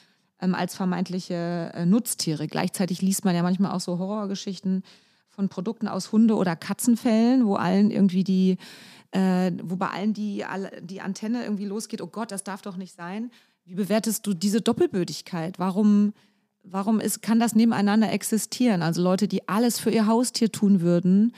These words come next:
dann aber eine Jacke <laughs> aus, aus Pelz tragen.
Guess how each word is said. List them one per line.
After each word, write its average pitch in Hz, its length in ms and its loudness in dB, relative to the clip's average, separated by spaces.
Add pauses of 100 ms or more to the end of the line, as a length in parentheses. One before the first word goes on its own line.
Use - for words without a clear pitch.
(400)
dann 202 200 2
aber 190 220 2
eine 196 160 4
Jacke 196 520 2 (140)
<laughs> - 100 -10
aus, - 260 -2 (220)
aus - 180 -2
Pelz - 460 2
tragen. - 500 -4